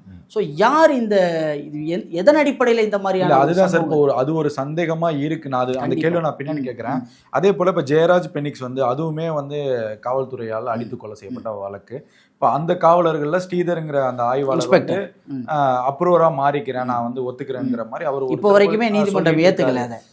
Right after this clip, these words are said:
Speaker 1: ஆனா
Speaker 2: ம்.
Speaker 1: வந்து இப்ப என்ன நமக்கு இதுக்கும் அதுக்கும் என்ன வித்தியாசம் அப்படின்னா, ஜெயராஜ் வழக்கே இன்னும் இத்தனை ஆண்டு காலம் கடந்து போய்கிட்டு தான் இருக்கு, வழக்கு போய்கிட்டு தான் இருக்கு. ஆ, அஜித்குமார் வழக்குல தீர்ப்பு கிடைச்சிருமாங்கிறது ஒரு மக்களுடைய பார்வையா
Speaker 2: ம்.
Speaker 1: இருக்கு.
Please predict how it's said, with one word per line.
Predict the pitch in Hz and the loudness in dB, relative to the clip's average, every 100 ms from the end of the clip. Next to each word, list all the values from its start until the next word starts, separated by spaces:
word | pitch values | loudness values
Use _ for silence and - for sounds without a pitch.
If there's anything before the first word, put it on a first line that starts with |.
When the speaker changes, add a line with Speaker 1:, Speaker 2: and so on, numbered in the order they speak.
| _ | _
Speaker 1:
ஆனா | - 175 | 0 4
Speaker 2:
ம். | 170 | 4
Speaker 1:
வந்து | 160 | 2
இப்ப | 165 147 | -2 -2
என்ன | 135 196 | -2 0
நமக்கு | 185 156 139 | 0 -4 -6
இதுக்கும் | 139 185 196 202 | -4 -4 -2 0
அதுக்கும் | 170 165 165 | 0 0 -6
என்ன | 147 135 | -8 -10
வித்தியாசம் | 120 131 131 123 107 | -8 -6 -6 -6 -10
அப்படின்னா, | 107 127 170 - _ _ | -10 -8 -8 -12 _ _
ஜெயராஜ் | 110 135 175 202 185 | -2 4 8 8 8
வழக்கே | 180 170 175 180 208 214 | 4 4 0 2 4 4
இன்னும் | 156 156 156 | 0 -6 -6
இத்தனை | 123 143 139 | -6 -4 -2
ஆண்டு | 139 143 | -2 -2
காலம் | 131 127 147 147 | -2 -2 -4 -6
கடந்து | - 131 131 135 160 _ | -4 -4 -4 -8 -8 _
போய்கிட்டு | 135 139 127 | -6 -6 -6
தான் | 131 127 | -6 -6
இருக்கு, | 113 | -6
வழக்கு | 113 131 143 143 | -4 -4 -6 -10
போய்கிட்டு | 120 120 120 | -8 -8 -8
தான் | 120 120 | -6 -6
இருக்கு. | 104 - 117 127 _ _ _ 131 | -6 -12 -18 -18 _ _ _ -2
ஆ, | 131 123 | 2 2
அஜித்குமார் | 151 196 196 180 175 | 2 -2 0 2 2
வழக்குல | 156 147 160 165 | 2 0 -4 -6
தீர்ப்பு | 156 147 139 | -6 -8 -6
கிடைச்சிருமாங்கிறது | 131 131 135 135 127 120 165 196 | -6 -6 -8 -6 -8 -8 -6 -4
ஒரு | 160 | -2
மக்களுடைய | 143 143 180 143 135 | -2 0 2 2 0
பார்வையா | 123 117 117 117 110 | 0 -2 -2 -6 -6
Speaker 2:
ம். | |
Speaker 1:
இருக்கு. | 107 107 - | -10 -16 -18